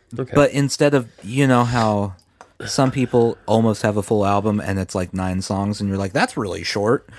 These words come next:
Speaker 1: Yeah.
Speaker 2: Instead, he just wrote three quarters of every song. <laughs> And just went, "Here you go. We're not finishing any of these."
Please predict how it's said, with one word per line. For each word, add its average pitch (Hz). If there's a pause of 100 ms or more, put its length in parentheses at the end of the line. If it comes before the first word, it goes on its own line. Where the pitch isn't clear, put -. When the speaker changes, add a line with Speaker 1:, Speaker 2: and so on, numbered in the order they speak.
(220)
Speaker 1:
Yeah. -
Speaker 2:
Instead, 127 (200)
he 160
just 151
wrote 110 (180)
three 120
quarters 107
of 92
every 92
song. 95
<laughs> 453 (3250)
And 190
just 180
went, 185
"Here 294
you 269
go. 196
We're 196
not 202
finishing 185
any 185
of 117
these." 113